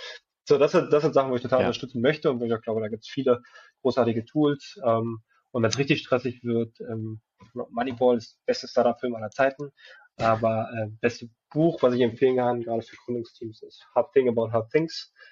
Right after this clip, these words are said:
Speaker 1: Ähm, da wird ganz klar erklärt, dass Euphorie und Terror sehr, sehr nah beieinander liegen.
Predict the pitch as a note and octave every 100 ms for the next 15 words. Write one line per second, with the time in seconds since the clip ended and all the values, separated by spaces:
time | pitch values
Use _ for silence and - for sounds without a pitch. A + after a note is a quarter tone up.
0 | - _ - A2 G#2+ G#2 G#2+ G#2+ _ _
1 | _ _ - A#2 A#2 A#2 A#2+ A#2+ C3+ A#2
2 | A2 - A2 A2 G#2 - - A#2+ B2+ B2+
3 | A#2 A#2 A#2 A2+ A2+ C3 B2+ B2+ B2 B2
4 | A#2 B2 D3+ D#3+ E3+ F#3 G3+ D#3